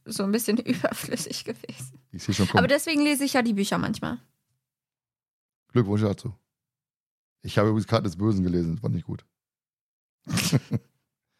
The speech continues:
Speaker 2: Boah, dass wir auch so böse werden. Ich schweife schon wieder ab. Gehen wir, kommen wir zum Ende des Hörspiels, wo wir jetzt, äh, ein bisschen vielleicht auf Karten des Bösen rumreiten wollen. Ähm, ja, das Ende.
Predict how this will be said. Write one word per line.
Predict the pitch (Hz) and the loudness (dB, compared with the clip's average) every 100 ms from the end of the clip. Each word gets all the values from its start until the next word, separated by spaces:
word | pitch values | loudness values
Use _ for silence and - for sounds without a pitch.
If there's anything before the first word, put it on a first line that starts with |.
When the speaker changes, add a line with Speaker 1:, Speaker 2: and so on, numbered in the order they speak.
| _ _ _ _ _ _ | _ _ _ _ _ _
Speaker 2:
Boah, | 107 104 | 2 2
dass | 90 | 2
wir | 107 | 2
auch | 98 | 0
so | - | 2
böse | 90 147 101 | 2 4 4
werden. | 87 90 | 2 0
Ich | |
schweife | - 117 107 | 0 0 2
schon | |
wieder | 95 92 | 2 2
ab. | 95 - _ _ | 0 -6 _ _
Gehen | 127 139 | 2 2
wir, | - | 0
kommen | - 151 | 0 2
wir | 156 | 2
zum | 131 | 2
Ende | 131 135 | 2 4
des | 110 | 4
Hörspiels, | 135 135 117 | 2 2 2
wo | 110 | 4
wir | 113 | 4
jetzt, | 101 | 2
äh, | - - 104 101 - _ _ - | 0 2 2 2 -4 _ _ -2
ein | 101 | 0
bisschen | 113 107 | 2 4
vielleicht | 110 104 | 4 4
auf | 92 | 2
Karten | 107 98 | 2 2
des | |
Bösen | 98 117 90 | 2 2 4
rumreiten | 92 92 92 87 | 4 2 2 2
wollen. | 95 110 - - _ _ _ _ - | 4 2 0 -12 _ _ _ _ -2
Ähm, | 113 120 120 - _ _ _ _ _ _ _ _ _ _ - | 2 2 0 -6 _ _ _ _ _ _ _ _ _ _ 2
ja, | 131 | 2
das | 143 143 - | 4 0 2
Ende. | 113 110 85 | 4 4 2